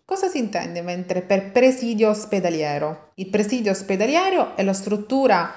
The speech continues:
organizzativa preposta alla promozione, al mantenimento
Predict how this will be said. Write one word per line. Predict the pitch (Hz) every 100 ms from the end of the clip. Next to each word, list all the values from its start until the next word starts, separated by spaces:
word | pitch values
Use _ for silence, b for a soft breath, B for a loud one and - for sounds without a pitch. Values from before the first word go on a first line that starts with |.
| B B
organizzativa | 208 208 202 185 185 233 277 339 311 196 - - -
preposta | 247 254 320 - 240
alla | 196
promozione, | 196 196 190 190 - 254 302 311 294
al | 202 196
mantenimento | 196 190 202 196 208 233 262 262 277 -